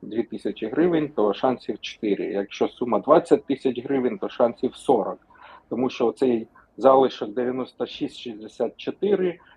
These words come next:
дуже за нього дякуємо, але він не приймає, е, участі в розіграші. Тобто ми враховуємо тільки кратно п'ятиста гривнями. І тому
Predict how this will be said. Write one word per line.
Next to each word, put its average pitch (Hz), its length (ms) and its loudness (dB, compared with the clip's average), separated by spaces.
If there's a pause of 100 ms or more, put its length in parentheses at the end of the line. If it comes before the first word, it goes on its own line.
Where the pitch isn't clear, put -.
(120)
дуже 131 280 -4
за 117 120 -6
нього 120 300 -2
дякуємо, 135 480 -2
але 117 140 -2
він 123 340 -6
не 123 200 -2
приймає, 113 760 -2
е, 110 240 -2 (600)
участі 127 440 -8
в 110 60 -4
розіграші. 95 680 -8
Тобто - 400 -4 (380)
ми 131 80 0
враховуємо 117 640 2
тільки 135 420 -4
кратно 113 640 2
п'ятиста 120 800 -2
гривнями. 101 600 -10
І 139 160 -4
тому 160 460 2